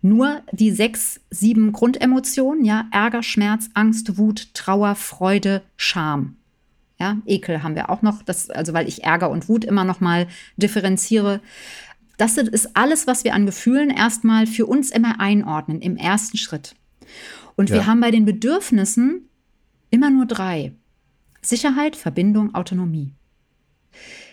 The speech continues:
Speaker 1: Dann gibt es noch die Bausteine, wertvoll zu sein, in seinem Anliegen gesehen und gehört zu werden. Das sind für mich auch nochmal drei Bausteine, die aber letztlich schon fast mit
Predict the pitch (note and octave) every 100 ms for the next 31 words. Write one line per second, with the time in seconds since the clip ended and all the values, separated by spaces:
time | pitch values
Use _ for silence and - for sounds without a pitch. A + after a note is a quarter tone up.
0 | _ - - A3 B3+ A3+ E3+ A#3+ A3+ G#3+
1 | F3 G#3+ C4 - B3+ B3+ C4 C4+ C4+ C4
2 | _ _ _ D#3+ F3+ A#3 A#3+ B3+ A#3+ B3+
3 | A3 A3+ G#3 F#3+ F3 F3+ - G3+ G3 G3+
4 | F#3+ F3+ E3+ E3+ G3+ - F3 E3 D#3+ -
5 | D3 C#3+ - - F3+ F#3+ F#3+ F3+ - F#3+
6 | G#3 G3 - F3 E3+ F3 A3 A3 G#3 G#3
7 | G#3+ G3 G3+ G3+ G3+ G#3+ - A#3+ A3+ A3
8 | G3+ - B3 C4 - - A3+ B3+ -